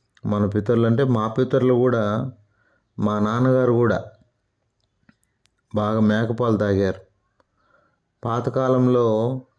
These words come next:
పశు సంపద ఎక్కువ ఉండేది. ఇప్పుడు అలా సాఫ్ట్‌వేర్ కంపెనీలు,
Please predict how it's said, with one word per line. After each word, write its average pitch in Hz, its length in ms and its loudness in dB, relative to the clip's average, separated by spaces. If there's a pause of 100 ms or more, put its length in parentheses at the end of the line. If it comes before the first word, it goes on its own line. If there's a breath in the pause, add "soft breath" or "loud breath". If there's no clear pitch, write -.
(720)
పశు 120 200 -2
సంపద 135 460 0
ఎక్కువ 120 300 0
ఉండేది. 104 400 4 (840 soft breath)
ఇప్పుడు 107 280 -2
అలా 110 240 0
సాఫ్ట్‌వేర్ 110 580 -2
కంపెనీలు, 101 680 0